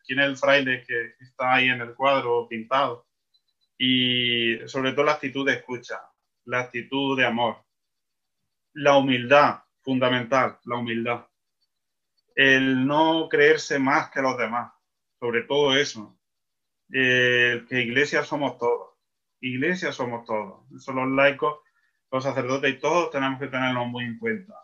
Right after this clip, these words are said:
La corresponsabilidad sobre todo, el saber que, que dentro de que se-, somos iglesia,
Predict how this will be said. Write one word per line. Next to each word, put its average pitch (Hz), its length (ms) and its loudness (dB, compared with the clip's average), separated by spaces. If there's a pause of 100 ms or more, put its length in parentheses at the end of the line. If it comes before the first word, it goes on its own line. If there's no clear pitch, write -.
(360)
La 139 200 4
corresponsabilidad 131 1000 2
sobre 131 240 -2
todo, 131 460 -4 (580)
el 120 120 2
saber 120 440 4
que, 127 720 6
que 120 80 -6
dentro 131 400 -2
de 143 220 0
que 139 140 -4
se-, 135 240 -2
somos 135 360 0
iglesia, 139 480 -2